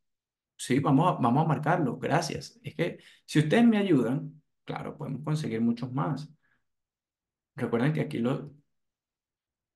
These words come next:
uf,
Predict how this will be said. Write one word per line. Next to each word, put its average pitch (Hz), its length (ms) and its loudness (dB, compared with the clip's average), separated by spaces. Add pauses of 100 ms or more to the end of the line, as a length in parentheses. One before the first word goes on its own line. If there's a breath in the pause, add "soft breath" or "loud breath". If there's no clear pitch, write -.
(2250)
uf, 120 240 -6